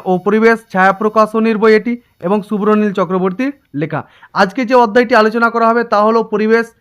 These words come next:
তার সম্পদ এবং তাদের সংরক্ষণ। এই অধ্যায় থেকে মাধ্যমিক বোর্ড এক্সামে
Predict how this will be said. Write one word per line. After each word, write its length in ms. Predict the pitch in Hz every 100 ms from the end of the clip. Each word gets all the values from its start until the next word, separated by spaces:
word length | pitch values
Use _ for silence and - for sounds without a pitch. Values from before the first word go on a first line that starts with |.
| _
তার 140 | - 185
সম্পদ 480 | 185 214 208 233 233
এবং 220 | 196 190
তাদের 280 | 185 220 294 -
সংরক্ষণ। 560 | - 185 185 175 165 127 - _ _ _ -
এই 220 | 233 269
অধ্যায় 400 | 202 214 202 254
থেকে 260 | 254 247 247
মাধ্যমিক 500 | 202 190 226 240 196
বোর্ড 200 | 220 220
এক্সামে 520 | 202 190 220 233